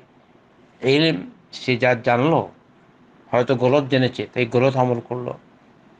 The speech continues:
হয়তো শিরিক করবে, হয়তো বেদাত করবে, হয়তো সালাত পড়বে কিন্তু সঠিক পড়বে না, হয়তো কোনো ইবাদত করবে সঠিক হবে না। তাই ইলমে শরঈ অর্জন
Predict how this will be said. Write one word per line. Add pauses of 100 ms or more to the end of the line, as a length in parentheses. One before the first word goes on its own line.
(1160)
হয়তো
শিরিক
করবে,
হয়তো
বেদাত
করবে, (240)
হয়তো (680)
সালাত
পড়বে
কিন্তু
সঠিক
পড়বে
না, (840)
হয়তো
কোনো
ইবাদত
করবে
সঠিক
হবে
না। (1160)
তাই
ইলমে
শরঈ
অর্জন